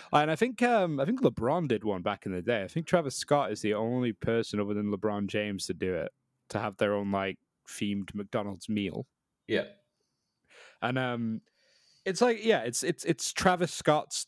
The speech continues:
Speaker 1: meal or whatever, right? And you know what, like, young rap fans are like in the U S? They're absolutely insane. So
Speaker 2: Mm-hmm.
Speaker 1: this is, like, a limited time thing.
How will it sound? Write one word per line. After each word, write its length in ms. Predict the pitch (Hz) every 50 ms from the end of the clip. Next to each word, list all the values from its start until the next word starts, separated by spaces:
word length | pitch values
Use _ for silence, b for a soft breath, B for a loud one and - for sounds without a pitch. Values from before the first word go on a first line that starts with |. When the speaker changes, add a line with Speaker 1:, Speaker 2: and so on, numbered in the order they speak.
| _ -
Speaker 1:
meal 500 | 123 120 123 123 110 98 90 90 92 - -
or 120 | 110 107
whatever, 320 | 101 98 95 95 92 95 101
right? 240 | 110 113 120 127 - B B B B B B B B
And 140 | - 156 170
you 120 | 185 208 214
know 120 | 247 262
what, 260 | 240 208 202 170 147
like, 220 | 160 156 143 123 123
young 340 | 117 135 143 147 143 135
rap 300 | 127 127 131 135 - -
fans 360 | - - 139 135 139 139 127 123
are 60 | 113
like 300 | 107 113 131 143 - -
in 80 | 120 104
the 80 | 101 101
U 160 | 95 95 104
S? 220 | 131 165 160 -
They're 120 | - 123 - -
absolutely 560 | 135 131 131 - - - 123 113 - 123 123
insane. 460 | 117 113 - - 151 135 110 - - - _ _ _ _ _ _ _ _ _ _
So 280 | - - - 170 160 151
Speaker 2:
Mm-hmm. 160 | 139 - - _ _ -
Speaker 1:
this 220 | 156 175 185 - -
is, 100 | 208 180
like, 120 | 196 - -
a 40 | 147
limited 400 | 147 151 156 156 117 123 117 -
time 280 | - 135 113 101 101
thing. 480 | - - 185 190 165 143 135 139 147